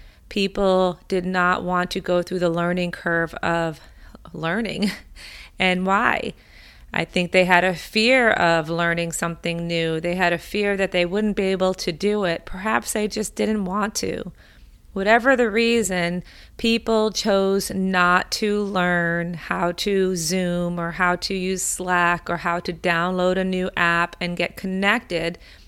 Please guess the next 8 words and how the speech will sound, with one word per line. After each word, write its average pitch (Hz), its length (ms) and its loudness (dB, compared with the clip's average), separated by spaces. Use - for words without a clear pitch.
and 214 180 -2
they 226 120 2
became 220 400 0
disconnected 214 1000 0
through 208 140 -10
the 214 100 0
whole 233 220 -4
pandemic. 220 840 -4